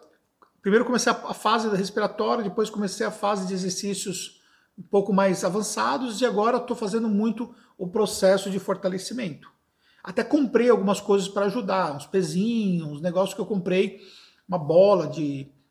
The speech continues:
de peso, umas coisas que eu comprei pra poder utilizar. Aquele negócio de colocar na perna lá que você, você amarra com dois quilos cada uma, então tá me ajudando bastante isso tudo. E eu me sinto muito bem com isso. E comumente eu tô,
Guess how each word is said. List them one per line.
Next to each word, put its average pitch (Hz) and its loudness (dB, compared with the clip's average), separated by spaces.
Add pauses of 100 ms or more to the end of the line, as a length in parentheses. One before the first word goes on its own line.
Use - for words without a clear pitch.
(140)
de 143 -8
peso, 175 6
umas 185 -4
coisas 196 -4
que - -4
eu 202 0
comprei 196 -2
pra 196 -4
poder 202 -4
utilizar. 196 -6
Aquele 175 -6
negócio 175 -2
de 151 -10
colocar 175 -2
na 165 0
perna 165 0
lá 151 -10
que - -16
você, 135 -12 (420)
você - -8
amarra 165 0
com 165 -6
dois 175 0
quilos 170 -4
cada 156 -8
uma, 202 0
então 190 -4
tá - -6
me 214 0
ajudando 196 -2
bastante 202 -4
isso 180 -14
tudo. 139 -14 (960)
E 233 4
eu 254 8
me 330 4
sinto 302 6
muito 302 6
bem 262 6
com 320 0
isso. 294 0
E - -2 (600)
comumente 294 4
eu 254 2
tô, 190 4